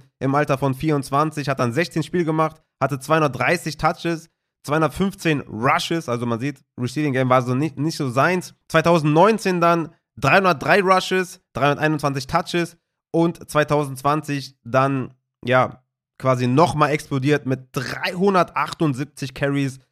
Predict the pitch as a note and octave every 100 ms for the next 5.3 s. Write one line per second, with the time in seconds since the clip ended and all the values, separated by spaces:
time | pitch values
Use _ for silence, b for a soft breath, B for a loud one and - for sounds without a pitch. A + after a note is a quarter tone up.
0 | _ B2 C3 B2+ B2 D3+ D#3 C3 G#2+ B2
1 | E3+ D#3 C#3+ D3 C#3+ A#2+ C#3+ C3 A2+ A2+
2 | - C3+ B2 - D3 B2+ D3 D#3 C3 B2+
3 | - _ _ _ C3+ C3+ C3+ C3+ B2 C3
4 | C#3 C3 C#3 B2 C3 D3+ - D3+ - A#3
5 | F#3 D3+ E3